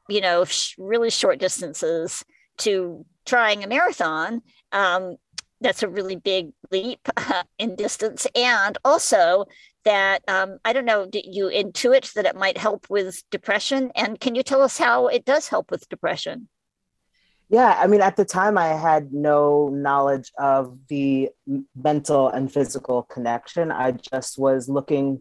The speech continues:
Speaker 2: for something, for anything. And it did seem like my friend who was sharing his story, it seemed like his life was changing and he was describing ways that he felt like he was capable,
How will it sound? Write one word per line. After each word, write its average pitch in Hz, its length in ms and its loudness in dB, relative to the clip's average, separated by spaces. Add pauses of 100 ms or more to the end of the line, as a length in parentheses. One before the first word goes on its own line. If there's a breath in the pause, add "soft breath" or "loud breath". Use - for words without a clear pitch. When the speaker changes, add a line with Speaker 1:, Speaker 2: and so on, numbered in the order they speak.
Speaker 2:
for 127 340 0
something, 185 540 -2
for 151 260 -2
anything. 202 640 -2 (460 loud breath)
And 147 420 2 (220)
it 151 240 0
did 180 260 6
seem 170 300 0
like 143 180 0
my 147 140 -2
friend 175 280 0
who 156 100 0
was 147 180 4
sharing 143 340 0
his 135 140 -6
story, 147 300 2
it 131 120 -2
seemed 147 320 -4
like 131 260 -2 (360 soft breath)
his 185 140 4
life 180 200 4
was 175 180 -2
changing 151 800 0
and 131 220 -6
he 214 160 2
was 196 200 6
describing 147 640 0
ways 139 560 2
that 131 340 2
he 147 240 -6
felt 147 300 0
like 139 140 -2
he - 120 -6
was 127 120 -8
capable, 131 560 -2